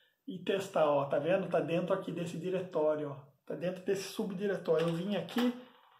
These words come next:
e eu copiei ele pro raiz, ó. Deixa eu ver aqui.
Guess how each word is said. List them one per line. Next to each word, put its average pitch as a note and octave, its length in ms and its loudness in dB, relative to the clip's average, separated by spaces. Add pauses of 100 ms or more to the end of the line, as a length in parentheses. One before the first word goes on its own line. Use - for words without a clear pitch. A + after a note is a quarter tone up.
(320)
e F3+ 60 -4
eu F3 100 -4
copiei F#3 640 0
ele F3+ 100 0
pro - 140 0
raiz, E3+ 640 0
ó. D3+ 100 -4 (3000)
Deixa D#3+ 160 -10
eu - 40 -10
ver - 120 -10
aqui. E3+ 360 -12